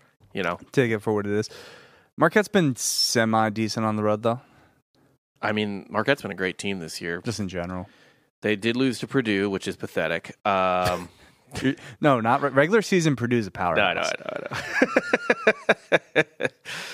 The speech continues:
Speaker 1: Uh, man, Marquette.
Speaker 2: For as much as we shit on Purdue, they're very good in regular season.
Speaker 1: Yeah. Marquette, too, like,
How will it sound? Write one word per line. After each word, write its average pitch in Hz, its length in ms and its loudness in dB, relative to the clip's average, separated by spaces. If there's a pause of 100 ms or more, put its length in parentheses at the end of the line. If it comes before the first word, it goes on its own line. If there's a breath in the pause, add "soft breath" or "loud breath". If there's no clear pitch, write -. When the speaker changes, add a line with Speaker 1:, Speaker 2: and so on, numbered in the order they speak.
(300 loud breath)
Speaker 1:
Uh, 104 480 4
man, 113 280 0
Marquette. 101 200 0
Speaker 2:
For 165 120 8
as 151 120 2
much 170 180 2
as 175 120 0
we 151 100 4
shit 147 180 4
on 117 120 2
Purdue, 110 300 0
they're 101 140 0
very 110 400 2
good 98 160 -2
in 90 360 -6
regular 90 300 -4
season. 95 360 -4
Speaker 1:
Yeah. - 1000 -20
Marquette, 117 500 4
too, 98 260 0
like, 95 260 -4